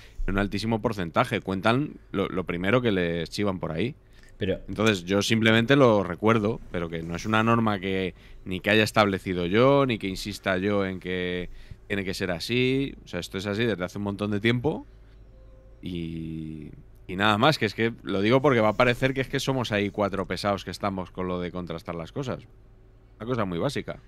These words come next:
Speaker 2: Y además no son dos veces, son tres veces. Tiene que contratarse,
Speaker 1: Bueno,
Speaker 2: contrastarse
Speaker 1: bueno,
Speaker 2: de tres
Speaker 1: tampoco,
Speaker 2: fuentes distintas.
Speaker 1: tampoco, tampoco te pases. Yo,
Speaker 2: Bueno.
Speaker 1: mira, yo con dos ya me parece, vamos.
Speaker 2: Pero que diga,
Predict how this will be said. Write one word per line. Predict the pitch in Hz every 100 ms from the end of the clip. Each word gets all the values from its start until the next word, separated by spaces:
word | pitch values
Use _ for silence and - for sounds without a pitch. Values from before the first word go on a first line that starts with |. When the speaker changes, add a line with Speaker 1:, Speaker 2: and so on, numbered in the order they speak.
| -
Speaker 2:
Y | - 98
además | 98 135
no | 127 120
son | 123 107
dos | 127 110
veces, | 131 - 143
son | 98 98 98
tres | 117 120 98
veces. | 107 101 92 78 - -
Tiene | 92 98
que | 98
contratarse, | 98 95 95 98 107 104 -
Speaker 1:
Bueno, | 95
Speaker 2:
contrastarse | 87 98 101 95 101 104 143
Speaker 1:
bueno, |
Speaker 2:
de | 110
tres | 101 110
Speaker 1:
tampoco, |
Speaker 2:
fuentes | 117 120 117 110
distintas. | 95 123 131 123 139 160 - - - - -
Speaker 1:
tampoco, | 98 92 104 107 104 104 98
tampoco | - 87 87 95
te | 82
pases. | 78 78 82
Yo, | 85 98
Speaker 2:
Bueno. | 147 135
Speaker 1:
mira, |
yo | 95 95
con | 95 90
dos | 92 101 101 90 90
ya | 90
me | 92
parece, | 85 87 85 98 92 78 78 76 73
vamos. | 76 76 73 - - - -
Speaker 2:
Pero | 131 123 107
que | 131
diga, | 139 170 127 104 92 -